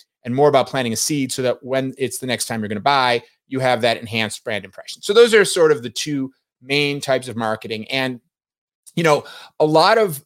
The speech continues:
the traditional approach to marketing is what some people have called interruption marketing, marketing like a T V commercial that's meant to sort of find you wherever you are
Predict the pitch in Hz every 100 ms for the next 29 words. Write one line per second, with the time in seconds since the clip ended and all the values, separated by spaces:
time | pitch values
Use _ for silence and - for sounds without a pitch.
0 | - 143 139 170 - 147 - 135 120 123
1 | 113 110 117 110 113 117 123 113 _ _
2 | - 160 156 143 135 113 127 120 117 113
3 | - _ 170 160 165 - 120 107 98 -
4 | - _ _ 131 147 143 139 127 117 -
5 | 160 143 - 120 107 - - - _ _
6 | _ _ 131 120 135 135 - 131 - 127
7 | 117 107 - _ _ 127 _ _ _ _
8 | _ - 170 190 214 208 165 190 175 147
9 | 156 151 147 143 127 127 90 90 131